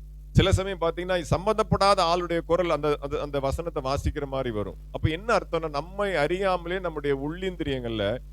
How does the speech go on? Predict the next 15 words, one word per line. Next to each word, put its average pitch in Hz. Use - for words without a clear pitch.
நாம் 135
எதை 180
அதிகமாய் 190
நாம் 151
நாடுகிறோமோ 135
அந்த 160
குரல், 160
அந்த 147
நபர், 139
அந்த 139
மனிதனுடைய 139
மைண்ட் 143
செட், 165
பாடி 143
லாங்குவேஜ் 147